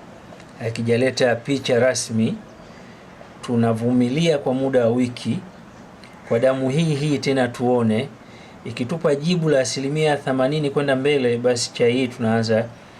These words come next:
kuwatumia wagonjwa ili waanze kutumia chai hii kwa niaba ya kuendelea, eh, kuimarisha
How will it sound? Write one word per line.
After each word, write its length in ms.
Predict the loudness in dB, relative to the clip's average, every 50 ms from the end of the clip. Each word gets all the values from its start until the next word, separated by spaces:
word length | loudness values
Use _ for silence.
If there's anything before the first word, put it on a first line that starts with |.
| -20 -20 -20 -20 -20 -14 -6 -2
kuwatumia 500 | 0 0 0 0 0 0 2 2 2 2
wagonjwa 640 | 0 0 0 0 0 0 0 2 2 2 2 2
ili 140 | 0 0 0
waanze 420 | 2 2 2 2 2 0 0 -2
kutumia 600 | -2 -4 -8 -10 -6 -2 0 0 0 2 0 -2
chai 300 | -2 -2 -2 0 0 0
hii 320 | 0 2 2 2 2 0 -2
kwa 160 | -4 -6 -6
niaba 340 | -4 -2 -2 -2 0 0 -2
ya 80 | -2
kuendelea, 640 | -2 -4 -6 -6 -4 -2 0 0 2 2 2 0 -2 -6 -12 -18 -20 -20 -20 -20 -20 -20 -20 -20 -18 -12
eh, 140 | -8 -8 -6
kuimarisha 840 | -6 -4 -4 -4 -4 -4 -4 -4 -4 -2 -2 0 0 -2 -2 -2